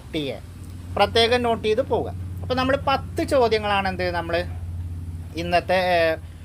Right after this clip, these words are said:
ഈ ഒരു ബഡ്-, കേരള ബജറ്റുമായി ബന്ധപ്പെട്ട് നമ്മൾ പഠിച്ചത്. അപ്പോൾ വളരെ പ്രധാനപ്പെട്ട ഭാഗമാണ്. ഉന്നതി പദ്ധതി ചോദിച്ചത് കൊണ്ടാണ് ഞാനിതൊരു പ്രത്യേക വീഡിയോ ആക്കി ചെയ്യാനുള്ള കാരണം.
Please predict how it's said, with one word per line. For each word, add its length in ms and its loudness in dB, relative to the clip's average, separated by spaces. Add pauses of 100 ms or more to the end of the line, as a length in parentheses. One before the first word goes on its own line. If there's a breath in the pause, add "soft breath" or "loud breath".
(260 loud breath)
ഈ 140 -2
ഒരു 100 0 (220)
ബഡ്-, 280 0
കേരള 260 4 (120)
ബജറ്റുമായി 580 -2
ബന്ധപ്പെട്ട് 440 -4 (300)
നമ്മൾ 180 0 (300)
പഠിച്ചത്. 440 0 (580 loud breath)
അപ്പോൾ 220 -2
വളരെ 240 6 (100)
പ്രധാനപ്പെട്ട 500 2 (120)
ഭാഗമാണ്. 320 2 (140)
ഉന്നതി 300 -2 (100)
പദ്ധതി 280 0 (120)
ചോദിച്ചത് 460 0
കൊണ്ടാണ് 360 2 (140)
ഞാനിതൊരു 500 0 (420 loud breath)
പ്രത്യേക 380 2 (140)
വീഡിയോ 320 2
ആക്കി 140 -6 (100)
ചെയ്യാനുള്ള 520 2
കാരണം. 280 2